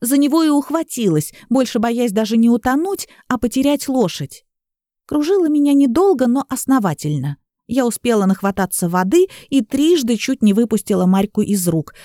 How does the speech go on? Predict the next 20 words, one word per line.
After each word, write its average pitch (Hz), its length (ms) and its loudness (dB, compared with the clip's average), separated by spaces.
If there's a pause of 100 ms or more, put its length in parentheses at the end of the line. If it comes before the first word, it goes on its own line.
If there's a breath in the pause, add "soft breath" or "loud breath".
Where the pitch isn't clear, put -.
а 214 100 -2
под 220 140 -6
конец, 302 500 -2 (220 soft breath)
почти 240 320 -4
потеряв 214 360 0
сознание, 220 760 0 (240 soft breath)
почувствовала 254 720 -2
холодные 254 600 2
руки 202 340 -2
на 165 100 0
своих 160 340 -4
плечах. 170 560 -6 (480)
Меня 226 340 4
резко 262 360 0
дернуло 214 580 2
вниз, 269 400 0 (320 loud breath)
вырвало 247 500 2
из 214 160 0
пальцев 214 420 -2 (120)
повод, 302 380 0